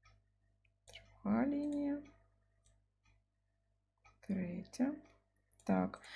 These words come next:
Робимо позначку, що це у нас з вами п'ятсот п'ятдесят кілометрів, да? П'ятсот п'ятдесят. Зверху напишемо кілометри.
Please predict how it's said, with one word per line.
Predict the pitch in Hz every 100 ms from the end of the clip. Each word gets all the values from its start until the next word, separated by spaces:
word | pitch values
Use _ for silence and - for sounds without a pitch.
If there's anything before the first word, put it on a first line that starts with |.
| - - -
Робимо | 220 233 254 240 233
позначку, | 233 214 175 185 240 - - 339 - - - -
що | - 202
це | - 233 208
у | 180
нас | 175 170 -
з |
вами | - 180 165 160 165 226 339 - - - - _
п'ятсот | - 175 202 208 - 214 180 -
п'ятдесят | 160 170 165 175 - - 247 311 320 - - - - - _ _ _ _ _ _
кілометрів, | - 240 233 196 156 143 - - 190
да? | 233 392 - - - - _
П'ятсот | - 180 175 - 247 277 - - - _ _
п'ятдесят. | 214 240 262 170 - 147 - - - _ _ _ _ _ _ _ _ _ _ - - _ _ _ _ _ - - - - - _ _
Зверху | - 175 160 160 -
напишемо | 156 - 294 202 190
кілометри. | - 185 160 156 - -